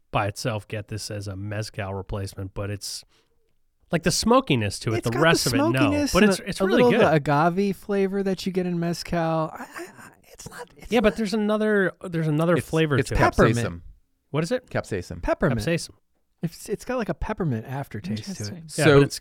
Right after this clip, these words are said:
Speaker 1: it's got, yeah, I mean, there's a nice, like, burn to it from that, obviously.
Speaker 3: So it's got monk fruit, which I think is the, the flavor that you're getting, Mike. But it also has capsaicin. Just reading from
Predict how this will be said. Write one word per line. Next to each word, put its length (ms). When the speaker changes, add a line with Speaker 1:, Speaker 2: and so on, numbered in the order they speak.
Speaker 1:
it's 220
got, 320
yeah, 180
I 60
mean, 240
there's 160
a 40
nice, 220
like, 160
burn 260
to 140
it 80
from 160
that, 220
obviously. 480
Speaker 3:
So 160
it's 100
got 160
monk 240
fruit, 240
which 160
I 60
think 180
is 180
the, 520
the 80
flavor 280
that 80
you're 140
getting, 240
Mike. 400
But 100
it 120
also 340
has 560
capsaicin. 680
Just 200
reading 340
from 500